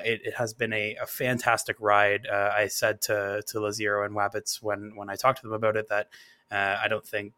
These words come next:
at least me nor them, expected the, the success that has happened. Uh, I love and adore the community that has been built. I love watching it grow every day. Uh,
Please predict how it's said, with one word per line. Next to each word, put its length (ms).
at 120
least 140
me 300
nor 300
them, 460
expected 760
the, 240
the 80
success 480
that 80
has 100
happened. 580
Uh, 320
I 100
love 560
and 120
adore 460
the 80
community 400
that 140
has 100
been 200
built. 300
I 60
love 220
watching 260
it 80
grow 180
every 180
day. 420
Uh, 100